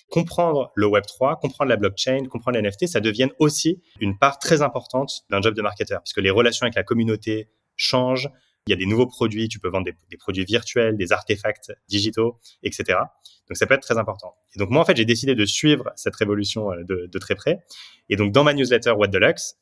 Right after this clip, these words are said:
chaque semaine, il y a une section sur Web trois et métaverse et le luxe. Et donc, chaque semaine, en fait, je traite quelles sont les, les dernières choses qui se passent sur ce sujet. Dans What the Lux, j'ai aussi publié deux special reports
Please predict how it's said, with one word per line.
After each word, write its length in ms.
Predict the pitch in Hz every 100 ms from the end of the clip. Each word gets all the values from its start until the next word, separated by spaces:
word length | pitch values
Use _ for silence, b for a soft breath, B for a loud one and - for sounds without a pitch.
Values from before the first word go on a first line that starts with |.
| _ -
chaque 220 | - 131
semaine, 420 | 120 113 160 170 _ _
il 80 | 104
y 20 | 113
a 20 |
une 80 | 123
section 440 | 131 - - 156
sur 420 | - - 135 151 _ _ _ -
Web 200 | 101 123
trois 260 | - - 127
et 40 |
métaverse 640 | 104 101 95 131 - - _ -
et 80 | 104
le 80 | 92
luxe. 320 | 147 - - -
Et 60 | 101
donc, 120 | 120
chaque 180 | - 135
semaine, 220 | 113 117
en 100 | 131
fait, 160 | - 113
je 120 | 101
traite 280 | 82 127 131 -
quelles 140 | 113
sont 140 | 123
les, 160 | 113 90
les 100 | 90
dernières 240 | 107 107
choses 160 | 98 110
qui 120 | -
se 80 | -
passent 240 | 107 113 b b b -
sur 160 | 104
ce 100 | -
sujet. 360 | 95 87 113 160 _ b b
Dans 80 | 117
What 140 | 123 120
the 60 |
Lux, 220 | 120 135
j'ai 80 | 107
aussi 460 | 98 98 - 117 117 _ _ -
publié 600 | 104 98 101 107 113 _
deux 480 | 95 107 135 135 - -
special 260 | 123 113
reports 440 | 101 101 113 -